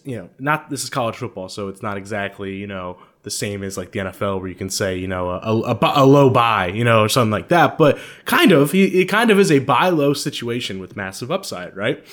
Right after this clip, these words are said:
You know, his stock is down. He is not necessarily the player he was where he's coming into L S U, like, you know, maybe twenty nineteen Jane Daniels, he's coming to L S U, and you're like, "That guy's starting? What are you talking about? No way he's coming here not to start."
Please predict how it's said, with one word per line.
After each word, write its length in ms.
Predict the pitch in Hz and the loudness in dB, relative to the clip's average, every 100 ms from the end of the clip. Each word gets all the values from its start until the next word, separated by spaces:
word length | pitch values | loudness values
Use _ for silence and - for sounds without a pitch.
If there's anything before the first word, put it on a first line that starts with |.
| - _ _ - | -20 _ _ -6
You 100 | 135 | -4
know, 140 | 107 | -4
his 140 | 110 - | -4 -6
stock 360 | - 113 123 | -4 -2 0
is 120 | 156 | -2
down. 380 | 135 95 90 110 _ _ _ _ _ _ | -2 -6 -6 -12 _ _ _ _ _ _
He 400 | - 123 113 104 - _ _ | -10 -8 -6 -8 -14 _ _
is 200 | 131 107 | -10 -6
not 240 | 131 131 151 | -4 -4 -4
necessarily 440 | 131 131 139 131 | -6 -4 -4 -4
the 80 | 120 | -4
player 300 | - 117 117 | -6 -4 -4
he 160 | 117 | -6
was 340 | 110 107 107 - | -6 -4 -4 -6
where 80 | 104 | -10
he's 160 | 110 | -10
coming 240 | - 113 107 | -8 -6 -6
into 140 | 104 | -6
L 180 | 101 101 | -6 -6
S 200 | 98 - | -8 -8
U, 60 | |
like, 140 | 123 98 - - | -8 -8 -12 -8
you 100 | 110 | -6
know, 120 | 101 - | -6 2
maybe 180 | 160 151 | 4 4
twenty 260 | - 160 | 4 4
nineteen 480 | 139 120 110 143 139 | 4 2 -2 2 2
Jane 280 | 120 110 101 | 2 0 0
Daniels, 360 | 101 98 95 90 | 0 -2 -4 -6
he's 140 | 113 | -6
coming 260 | - 107 101 | -4 -4 -4
to 60 | |
L 120 | 95 | -4
S 140 | 92 - | -6 -4
U, 160 | 107 | -4
and 80 | 87 | -2
you're 120 | 95 | -4
like, 160 | 95 90 - - | -4 -6 -8 0
"That 200 | 143 - | 0 2
guy's 180 | 90 - | -2 0
starting? 400 | - 104 110 123 | 2 4 4 4
What 60 | |
are 40 | 143 | 2
you 60 | |
talking 320 | 165 156 110 | 4 2 2
about? 180 | 101 87 | -2 -2
No 140 | 117 135 | 2 4
way 120 | 143 | 4
he's 160 | 107 | 2
coming 220 | - 98 95 | -2 -4 -4
here 80 | |
not 160 | 92 90 | -4 -8
to 60 | - | -8
start." 320 | - 95 | -6 -6